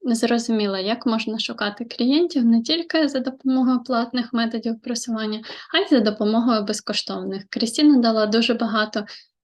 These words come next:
е, цікавих інструментів, які я можу в подальшому використовувати. Головне, що ці інструменти дієві.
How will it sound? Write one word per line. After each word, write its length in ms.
е, 180
цікавих 540
інструментів, 680
які 320
я 120
можу 440
в 80
подальшому 600
використовувати. 1040
Головне, 480
що 180
ці 460
інструменти 720
дієві. 500